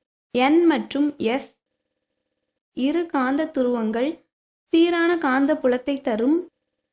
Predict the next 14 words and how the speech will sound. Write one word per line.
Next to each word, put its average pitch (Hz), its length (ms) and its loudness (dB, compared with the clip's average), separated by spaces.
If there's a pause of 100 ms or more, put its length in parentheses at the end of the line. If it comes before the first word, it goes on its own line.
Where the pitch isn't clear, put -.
புலக்காந்தமாகும். 277 1040 0 (2250)
கம்பிச்சுருளின் 302 840 2
இரு 294 260 4
முனைகளும் 254 680 2
முறையே 208 420 -2 (880)
ஆர் 294 260 2
ஒன், 349 220 2 (520)
ஆர் 254 340 -2
டூ 311 140 -2
என்ற 220 340 0 (800)
இரு 311 320 2
நழுவு 294 400 2
வளையங்களுடன் 254 760 0 (460)
இணைக்கப்படுகின்றன. 269 880 0